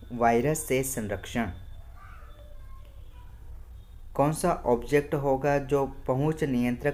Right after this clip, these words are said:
प्रणाली मतलब एक्सेस कंट्रोल सिस्टम का एक उदाहरण है? एक्सेस कंट्रोल सिस्टम का एक उदाहरण है एक्सेस कार्ड। एक वेब ब्राउज़र किसी वेबसाइट का एक्सेस देने से इनकार कर सकता है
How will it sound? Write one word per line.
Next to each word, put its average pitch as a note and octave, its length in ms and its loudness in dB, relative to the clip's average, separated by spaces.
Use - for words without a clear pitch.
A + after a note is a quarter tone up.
प्रणाली A#2 440 2
मतलब A#2 400 -2
एक्सेस D#3 380 0
कंट्रोल B2+ 400 0
सिस्टम B2 420 -2
का B2+ 200 0
एक B2 280 -2
उदाहरण G2+ 460 -2
है? E2+ 180 -2
एक्सेस F3 380 2
कंट्रोल C3 400 0
सिस्टम B2 480 -4
का B2 180 2
एक A#2 200 0
उदाहरण A2 400 0
है B2+ 220 0
एक्सेस - 500 -8
कार्ड। E2 280 2
एक D#3+ 180 6
वेब D3 340 4
ब्राउज़र C#3 360 4
किसी C3+ 300 -2
वेबसाइट B2+ 520 2
का D3+ 100 6
एक्सेस A#2 320 2
देने A#2 280 2
से B2 160 0
इनकार A2 320 0
कर C3+ 140 0
सकता C#3 360 -2
है C#3+ 280 0